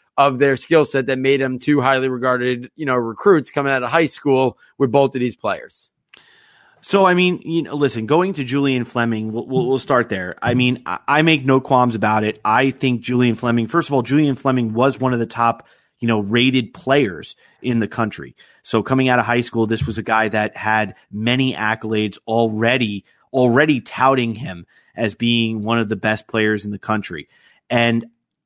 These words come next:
Speaker 2: listen, this year, you know, uh, I mean, when you look at what they already had at Ohio State, it, it doesn't really shock me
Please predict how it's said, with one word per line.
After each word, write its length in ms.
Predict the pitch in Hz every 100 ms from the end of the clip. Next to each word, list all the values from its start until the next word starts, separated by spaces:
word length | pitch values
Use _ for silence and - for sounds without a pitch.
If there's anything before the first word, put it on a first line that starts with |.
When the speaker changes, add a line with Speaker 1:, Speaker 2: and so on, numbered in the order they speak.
| -
Speaker 2:
listen, 300 | 185 117 113
this 220 | 139 -
year, 440 | 143 156 165 165
you 160 | - 131
know, 320 | 123 123 123 _ _
uh, 200 | 50 50 50 - 95 95 73
I 40 |
mean, 140 | 147 143
when 120 | 143
you 80 | 139
look 260 | 120 139
at 100 | 151
what 140 | 127 127
they 160 | 135
already 300 | 131 131 131
had 320 | 113 117 127 135
at 80 |
Ohio 400 | 123 113 123 131
State, 440 | 120 - 117 156 -
it, 180 | 113 107
it 160 | 127 107
doesn't 320 | 131 131 131
really 220 | 127 117
shock 420 | - 117 107 117
me 260 | 143 151